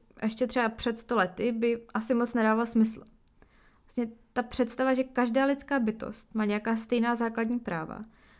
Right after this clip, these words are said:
a že dodržování těchto práv je něco důležitějšího než suverenita státu, aby si mohl doma dělat, co chtěl,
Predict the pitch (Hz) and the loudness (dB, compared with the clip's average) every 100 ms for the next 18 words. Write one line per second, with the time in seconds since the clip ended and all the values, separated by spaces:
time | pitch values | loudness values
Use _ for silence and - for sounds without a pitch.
0 | - 214 240 233 226 240 233 247 247 247 | -6 0 6 6 6 2 2 0 -2 -4
1 | - 247 208 208 226 - - _ - 269 | -4 -2 0 0 0 -6 -20 _ 0 2
2 | 269 - _ 262 269 285 269 269 - 190 | 2 -4 _ -2 0 2 6 6 4 -4
3 | - 190 190 - 202 196 190 202 - - | -2 -2 -2 -2 -2 0 -2 -6 -6 -6
4 | - - - _ _ _ _ - 196 208 | -6 -10 -16 _ _ _ _ -10 -4 0
5 | 214 208 208 - 202 190 190 196 202 220 | 2 2 0 -2 -2 -2 -4 -6 -6 -8
6 | 220 165 | -6 -6